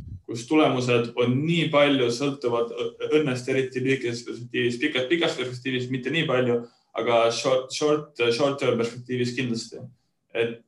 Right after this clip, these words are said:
äh, jaa, et see, see on hästi oluline minu jaoks, no, need, äh, process oriented, iseendaga aus olemine, seeking out for help ja,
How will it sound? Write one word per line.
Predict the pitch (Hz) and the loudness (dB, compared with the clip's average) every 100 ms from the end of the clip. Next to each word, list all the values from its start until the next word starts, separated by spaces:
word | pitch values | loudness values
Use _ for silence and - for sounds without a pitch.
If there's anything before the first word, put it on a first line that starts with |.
| - | -2
äh, | 113 113 117 | 0 2 2
jaa, | 135 120 120 - | 2 2 -4 -12
et | - 117 117 | -6 -6 -6
see, | - 127 | -10 -8
see | 131 | -2
on | 131 | 0
hästi | 117 117 113 | 0 -2 -2
oluline | 117 110 104 107 - _ | -2 -4 -10 -14 -16 _
minu | - 113 | -12 -8
jaoks, | - - | -8 -10
no, | 117 107 - | -10 -10 -10
need, | 110 107 - - | -12 -12 -14 -12
äh, | 104 - - | -10 -10 -12
process | - 151 - - | -2 0 0 -2
oriented, | 131 127 127 123 117 - _ _ | 0 0 0 0 0 -4 _ _
iseendaga | 120 139 135 123 | -4 -2 0 2
aus | 131 131 123 | 4 2 0
olemine, | 117 113 110 113 113 - _ _ _ - | -2 -2 -2 -4 -6 -12 _ _ _ -12
seeking | - 139 135 | -6 -4 0
out | 131 127 | 0 0
for | 123 117 | 0 -4
help | 123 127 127 123 | 0 -2 -2 -6
ja, | 117 107 110 | -6 -4 -4